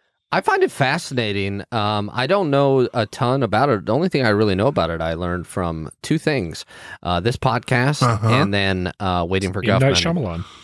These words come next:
Speaker 1: No, fuck that motherfucker. <laughs> Signs is a, not a good movie. Anyway, those, that is, that is my
Speaker 2: <laughs>
Speaker 1: feelings.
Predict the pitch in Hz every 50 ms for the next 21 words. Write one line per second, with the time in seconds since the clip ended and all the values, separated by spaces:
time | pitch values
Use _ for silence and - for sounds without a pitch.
0 | - - - - - 104 110 98 92 - - 143 117 - - 110 101 95 80 87
1 | 85 80 - - 87 80 78 90 - - - - 262 - - - 311 - - -
2 | - - - - - - - - - - - - 139 139 127 120 107 104 92 104
3 | 92 92 92 95 95 92 92 90 87 90 85 87 90 87 80 87 80 - - 156
4 | 151 143 123 107 101 131 160 180 - - - 180 208 196 175 151 127 123 - 160
5 | 175 165 151 131 135 135 139 131 127 139 127 113 101 92 90 87 - -